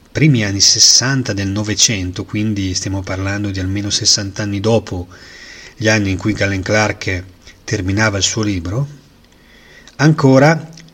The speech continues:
le popolazioni che avevano vissuto per secoli, per millenni in quella valle, tentarono di ritornare a vivere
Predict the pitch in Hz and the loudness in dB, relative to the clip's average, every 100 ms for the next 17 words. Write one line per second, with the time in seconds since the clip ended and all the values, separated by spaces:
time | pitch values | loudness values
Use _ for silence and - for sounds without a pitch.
0 | _ _ _ 113 113 101 113 107 - 135 | _ _ _ -4 -2 2 2 4 4 6
1 | 127 110 98 95 92 - _ - - - | 4 2 -2 -4 -10 -20 _ -20 -20 -20
2 | _ _ _ _ - 117 113 104 151 156 | _ _ _ _ -2 2 4 4 6 6
3 | 117 104 107 - 156 - 110 98 - 185 | 4 2 2 2 0 0 0 2 2 2
4 | - 107 95 87 85 - - - 92 95 | 0 -4 -4 -6 -10 -18 -20 -10 -4 -2
5 | 98 139 135 101 90 113 110 117 104 92 | 2 4 4 2 -2 -2 -2 0 -2 -4
6 | 95 113 - - - - - - - - | -4 -6 -8 -18 -20 -20 -20 -20 -20 -2
7 | 123 120 - 135 139 113 104 101 104 101 | 2 2 2 4 4 4 -2 -2 -2 -2
8 | 104 104 113 113 107 98 113 107 104 101 | -2 0 2 2 2 2 0 2 0 -2
9 | 92 87 | -4 -8